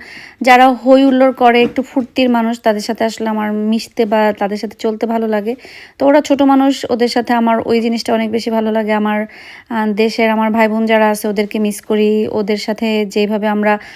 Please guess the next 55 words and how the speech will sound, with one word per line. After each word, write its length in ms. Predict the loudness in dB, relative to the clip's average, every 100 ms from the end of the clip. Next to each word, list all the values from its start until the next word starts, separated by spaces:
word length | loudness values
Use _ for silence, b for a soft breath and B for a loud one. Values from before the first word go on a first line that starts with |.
| B B
আড্ডা 320 | 0 4 2
দেই, 300 | 4 2 2 0
কথা 260 | -2 -2
বলি, 300 | -2 0 -2
সব 160 | -2 -6 -4
কিছু 240 | -6 -4
মিলে। 300 | -2 -2 -4 B B B B
তো 80 | 0
ইমা 180 | 2 4
অনেক 180 | 4 4
ভালো 220 | 2 2
মেহেদি 300 | 2 2 0
দিতে 180 | -2 0
পারে। 240 | 2 2
আমি 300 | 2 0 -2
বললাম 300 | -2 -2 -2
যে, 80 | -4
"ওকে 160 | -6
ঠিক 160 | -8 -6
আছে, 160 | -6 -4
তাহলে 180 | -2
আমাকে 220 | -2 -4 -6
একটু 160 | -8
দিয়ে 180 | -4 -2
দাও", 180 | -2 -2
কারণ 160 | -2
ও 80 | -4
পোর্টসমাউথে 440 | -4 -4 -2 0 0
আসলেই 380 | 0 -2 -4 -4 B B B
ও 20 |
জানে 300 | 2 4 4
যে 80 | 4
আমি 220 | 4 4 6
<laughs> 40 | 8
মেহেদি 380 | 8 6 4
দিব। 300 | 2 2 0 0 B B B B B
পরে 160 | 4 4
দিচ্ছিল, 520 | 2 0 4 4 6
কিন্তু 260 | 4 4
ও 340 | 6 6 6 2 -2
মেহেদিটা 1200 | -2 0 4 4 4 4 2 -6 _ _ 4 6
ভালো 260 | 6 4
ছিল 240 | 4 0 0
না, 240 | 0 -2
কারণ 340 | 0 2 2
ফ্রিজে 340 | -2 -2 0 2
না 120 | 2
রাখার 260 | 0 -2 0
কারণে 260 | 2 2
একটু 140 | 0 2
পানি 220 | 2 2
পানি 200 | -2 -2
হয়ে 100 | -2
যাচ্ছিল, 300 | -4 -4 -2
but 160 | -2